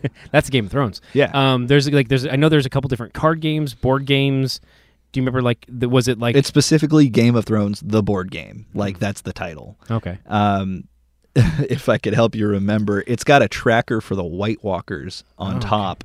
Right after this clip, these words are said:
Speaker 2: and every so often something that you do will tr-, uh, will trigger that to move. And when it hits a certain point, then something happens.
Speaker 1: Gotcha. I'm thinking of, the one I'm thinking of is, like, the Battle for Westeros. Uh, I'm pro-,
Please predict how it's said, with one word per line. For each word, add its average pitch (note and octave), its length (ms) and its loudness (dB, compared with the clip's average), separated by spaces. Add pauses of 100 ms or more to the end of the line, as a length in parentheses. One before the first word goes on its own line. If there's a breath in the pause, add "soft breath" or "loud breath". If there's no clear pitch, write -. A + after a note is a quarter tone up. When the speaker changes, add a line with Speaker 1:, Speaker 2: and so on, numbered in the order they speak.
(120)
Speaker 2:
and G2+ 140 -6
every G2+ 280 -2
so F#2+ 220 -4
often G2 380 -4
something G2 320 -8
that F#2+ 120 -12
you F#2 120 -12
do G2 220 -6
will F2+ 120 -6
tr-, - 160 -14 (140)
uh, F2+ 80 -6
will F2 140 -10
trigger A2 260 -4
that F2+ 200 -6
to G2 100 -8
move. F#2+ 500 -6 (460 soft breath)
And G2 240 -4
when G2+ 100 -2
it F#2+ 160 -4
hits G#2+ 200 -4
a F#2 60 -8
certain E2+ 360 -6
point, A2+ 460 -2 (340)
then F#2+ 120 -10
something G2 340 -4
happens. - 540 -12
Speaker 1:
Gotcha. G2 400 -8
I'm C#3 100 -4
thinking D#3+ 260 -2
of, A2+ 120 -6
the B2 120 0
one C#3 140 2
I'm B2+ 140 2
thinking B2 140 0
of A2+ 60 0
is, G#2 60 -4
like, A2 120 -2
the A2 80 -6
Battle G#2+ 260 -4
for G#2 160 -10
Westeros. A2 760 -2 (640 soft breath)
Uh, E2+ 260 -10
I'm C#3 100 0
pro-, E3 200 2